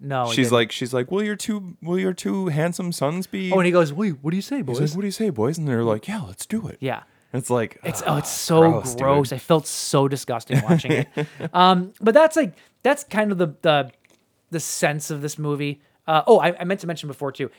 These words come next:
Speaker 1: It's very, it, there's hints of, I told you how these movies, I feel like they pull from a lot of different things.
Speaker 2: Mm-hmm.
Speaker 1: There's a big hint of Escape from New York in these movies, too, where they're just running the desolate streets where
Speaker 2: Mm-hmm.
Speaker 1: there's people at every corner trying to kill 'em.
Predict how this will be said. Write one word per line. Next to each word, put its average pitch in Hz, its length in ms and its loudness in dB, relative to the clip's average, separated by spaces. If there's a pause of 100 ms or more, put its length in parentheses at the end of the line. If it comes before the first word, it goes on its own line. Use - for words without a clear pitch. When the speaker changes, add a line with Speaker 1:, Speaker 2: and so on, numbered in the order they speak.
(120)
Speaker 1:
It's - 180 -4
very, 160 680 0 (720)
it, 180 180 -4
there's 165 180 2
hints 180 580 -6 (100)
of, 139 580 0
I 151 60 -12
told 151 160 -2
you 143 60 -4
how 139 60 0
these 131 140 -10
movies, 135 280 -8
I 120 80 -14
feel 147 160 -8
like 127 80 -6
they 120 60 -12
pull 123 280 -10
from 139 140 -14
a - 40 -8
lot 123 120 -8
of 131 80 -10
different 143 180 -14
things. 104 220 -2
Speaker 2:
Mm-hmm. 101 180 -2 (220)
Speaker 1:
There's 175 120 -2
a 165 80 0
big 165 300 -2
hint 156 300 -8
of 135 100 -4
Escape - 380 -10
from 135 160 -12
New 127 60 -12
York 117 420 -14 (160)
in 139 80 -12
these 113 160 -14
movies, 110 340 -14
too, 117 240 -10 (380)
where 143 100 -4
they're 151 100 0
just 151 140 -4 (140)
running 135 320 -4
the 135 80 -6
desolate 127 500 -6
streets 123 460 -10
where 123 80 -2
Speaker 2:
Mm-hmm. 104 180 0
Speaker 1:
there's 92 160 -6
people 143 320 -6
at 131 160 -6
every 135 300 -6
corner 135 360 -6
trying 135 280 -4
to 120 80 -10
kill 135 240 -6
'em. 156 100 -2